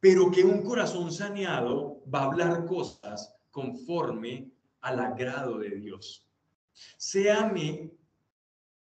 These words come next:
mis palabras, séante a ti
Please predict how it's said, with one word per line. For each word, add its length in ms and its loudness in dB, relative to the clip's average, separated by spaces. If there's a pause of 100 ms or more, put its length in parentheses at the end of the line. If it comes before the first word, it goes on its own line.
(120)
mis 540 -2
palabras, 920 -2
séante 440 -4
a 140 -4
ti 360 -12